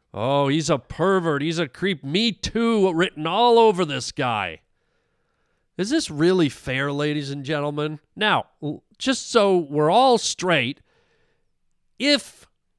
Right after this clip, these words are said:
or had Joe Biden done anything super crazy, like molested a woman or did something totally inappropriate or whatever, then so be it. It's wrong. It, it, it, you can't do it.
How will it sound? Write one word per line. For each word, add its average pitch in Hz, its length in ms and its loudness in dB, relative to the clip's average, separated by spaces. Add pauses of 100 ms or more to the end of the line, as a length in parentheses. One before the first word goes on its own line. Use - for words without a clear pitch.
(340)
or 185 220 2
had 220 440 0
Joe 165 240 0
Biden 156 380 -4
done 160 160 -4
anything 139 500 -8
super - 600 -4
crazy, 143 800 -4 (640)
like 160 400 -4
molested 160 800 -4
a 160 160 0
woman 160 580 -2
or 147 140 -4
did 143 220 -8
something 147 500 -8
totally 156 520 -4
inappropriate 147 1000 -6
or 147 160 -4
whatever, 135 560 -4
then 170 600 -4
so 277 320 -2
be 277 220 -2
it. 202 180 -4 (1040)
It's 208 240 -2
wrong. 202 680 0
It, 160 140 -6 (160)
it, 156 240 -8
it, 147 220 -6
you 143 180 -8
can't 131 400 -8
do 233 240 2
it. - 320 0